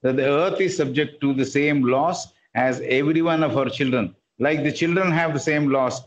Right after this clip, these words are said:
In fact, it is, it should be the other way around. Children are part of the earth. So earth has certain laws. Children also have to follow the same laws. But they have put it like this, that the earth is subject to the same laws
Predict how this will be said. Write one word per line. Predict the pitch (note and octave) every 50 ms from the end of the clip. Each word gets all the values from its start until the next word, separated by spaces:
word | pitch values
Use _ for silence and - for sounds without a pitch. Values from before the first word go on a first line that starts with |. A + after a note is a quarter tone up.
| _ -
In | B2+ B2
fact, | D#3 D#3 D#3+ D#3+
it | D#3 C3
is, | C#3 C3+ C3+ C3+
it | C3+ - - -
should | A2+ B2+ B2+ B2+
be | C#3
the | C3 B2+ A#2+
other | C3 C#3 D3
way | D3 C#3+ C3
around. | A#2+ A#2 A2 A2 C3+ D#3+ - _ _ _ _ _ _ _ _ _ _ _ _ _ _ _ _ _ _ _ _ _ - -
Children | - D#3+ E3 F3 F3 F#3+ G3 G3
are | F#3+ F3 D3 -
part | D3+ D3+ D#3+ E3 D#3 D#3+
of | D#3 D#3+
the | F#3 G#3+ A3 F#3+ - - _ _ _ _ _ _ -
earth. | C3+ D3 C#3+ B2+ - - - - - _ _ _ _
So | - - D#3 C#3 C3 C#3 D3
earth | E3+ F#3+ F#3+ -
has | D#3 F3+ F3 D#3 E3+
certain | E3 D#3+ D#3+ E3 D#3+ D#3
laws. | D3+ D#3 E3 F3 F#3 E3+ - - _ _ _ _ _ -
Children | - E3 E3+ E3+ F3 E3+
also | E3 E3 E3 D#3+ D3+ - E3+ E3
have | D3+ D3+ D3 -
to | D#3+ C3
follow | - D3 C#3+ C#3+ C#3+ C3+
the | C3 C3
same | - C#3+ B2+ B2 A#2+ A#2
laws. | G#2+ G#2+ G2+ F#2+ - - - - _ _ _ _ _
But | B2+ B2+ A2+ A2 A#2
they | D3 D#3 D3+
have | D#3 D#3 C#3 -
put | D3 D3 C#3
it | D3+ B2+ C3+
like | C3 B2+ A#2 G2
this, | G#2+ C#3 F3 E3+ - - - _ _ _ _ _ _ _ _ - - _ _ _ _ _ _ _ _
that | - A2 C3+ C3+ B2 B2
the | D3 B2+ -
earth | C3 C#3 D#3 F3+ G3 G3 G3 G3+
is | F#3 E3 -
subject | E3 D3+ C#3+ C#3 D#3+ D#3+ D#3 -
to | D#3
the | C#3 C#3+ C3
same | - - D3 D3+ D3+ D3 C#3+
laws | C#3+ C#3 C3+ C3+ C3+ C3 -